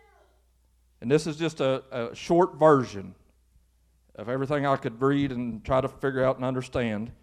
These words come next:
This is the shortest version I could find, but one place said that, uh, Mister Rakes went out into community one time, and there's a real poor part of the neighborhood in a town in England. And as he walked through town, he heard the little poor kids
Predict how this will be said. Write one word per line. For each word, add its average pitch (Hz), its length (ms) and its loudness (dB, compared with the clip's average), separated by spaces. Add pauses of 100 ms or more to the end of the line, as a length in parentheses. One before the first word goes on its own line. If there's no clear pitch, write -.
(180)
This 123 200 -10
is 117 100 -10
the 127 80 -8
shortest 135 340 -2
version 131 280 -2
I 127 80 -2
could 127 140 -10
find, 120 300 -2
but 113 140 -4 (220)
one 147 180 0
place 147 260 2
said 143 360 2
that, 123 180 -6 (420)
uh, 117 240 0 (760)
Mister 139 280 0
Rakes 147 560 0 (300)
went 143 200 0
out 151 160 4
into 143 260 -2
community 139 420 -4
one 139 180 -2
time, 151 260 2
and 135 60 -2
there's 113 140 -4
a 117 40 -6
real 135 260 2
poor 151 220 0
part 139 260 2
of 120 80 -2
the 131 60 -2
neighborhood 139 480 2
in 117 160 -4
a 107 60 -8
town 135 320 -2
in 120 120 -4
England. 151 420 -8 (420)
And 123 120 -6
as 135 140 0
he 127 60 -6
walked 139 280 0
through 135 120 -4
town, 151 360 0
he 139 100 -2
heard 139 200 2
the 131 60 -8
little 135 220 0
poor 147 260 0
kids 151 540 -6